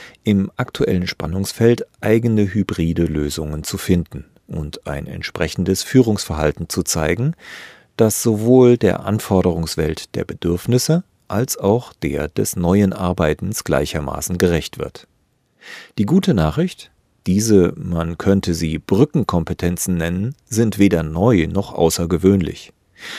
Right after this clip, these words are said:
Tatsächlich bringen viele Führungskräfte sie sogar bereits mit, oft jedoch nicht alle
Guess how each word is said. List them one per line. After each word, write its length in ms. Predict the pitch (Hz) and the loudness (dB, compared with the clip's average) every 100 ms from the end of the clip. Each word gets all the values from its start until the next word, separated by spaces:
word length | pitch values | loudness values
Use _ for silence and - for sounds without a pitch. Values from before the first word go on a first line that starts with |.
| - - | -10 -2
Tatsächlich 480 | 117 170 156 190 | 2 2 2 0
bringen 320 | - 110 104 95 | 2 4 4 2
viele 260 | 180 196 | 2 2
Führungskräfte 720 | - 160 127 - 113 - 123 | 4 2 2 0 0 0 0
sie 160 | 117 113 | 0 0
sogar 320 | 117 110 117 | 2 2 2
bereits 460 | 117 107 95 - 101 | 2 2 2 0 0
mit, 360 | 82 - - _ _ _ - | -2 -2 -16 _ _ _ -6
oft 280 | 92 - | -6 -2
jedoch 320 | 92 78 73 85 | -2 0 -2 -4
nicht 320 | 85 - - | -6 -8 -6
alle 380 | 85 90 - | 0 0 0